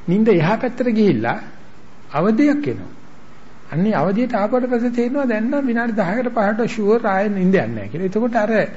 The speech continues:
ඒ අවදි භාවයට මේ සාමාන්‍ය අවදි භාවයට වැඩිය සාදරකමක් උපදිනවා. ඒක උපයාගත් එකක් නේ. අන්නේ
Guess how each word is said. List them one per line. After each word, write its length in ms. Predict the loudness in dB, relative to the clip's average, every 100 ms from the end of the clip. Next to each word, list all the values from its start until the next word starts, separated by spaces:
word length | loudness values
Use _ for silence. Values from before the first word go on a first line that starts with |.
| -14 -14 -4
ඒ 160 | 0
අවදි 320 | 2 2 0 2
භාවයට 500 | 2 2 0 0 0
මේ 160 | 0
සාමාන්‍ය 500 | 0 0 0 0 0
අවදි 220 | 0 0
භාවයට 280 | 0 -2 0
වැඩිය 260 | -2 0 -2
සාදරකමක් 720 | -2 -2 -2 -2 -6 -8 -10
උපදිනවා. 400 | -10 -10 -10 -12 -14 -14 -14 -12 -12 -12
ඒක 180 | -8
උපයාගත් 480 | -6 0 2 0 0
එකක් 120 | -2 -2 -6
නේ. 160 | -8 -10 -14 -14 -14 -14 -12
අන්නේ 300 | -6 -2 -2